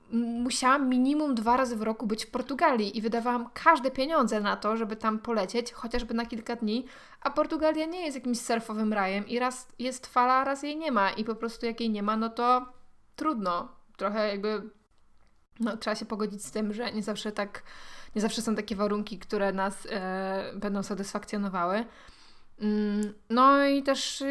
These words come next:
nigdy nie byłam po prostu nigdzie poza Europą. No, jeden dzień surfowałam w Tel Awiwie, ale totalnie mi nie szło,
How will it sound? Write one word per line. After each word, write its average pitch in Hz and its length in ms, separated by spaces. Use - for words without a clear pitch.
nigdy 269 260
nie 269 120
byłam 254 480
po 226 80
prostu 220 280
nigdzie 226 640
poza 214 760
Europą. 220 580
No, 202 200
jeden 196 280
dzień 185 260
surfowałam 185 540
w - 60
Tel 185 180
Awiwie, 170 340
ale 165 120
totalnie 170 400
mi 180 120
nie 180 160
szło, 208 260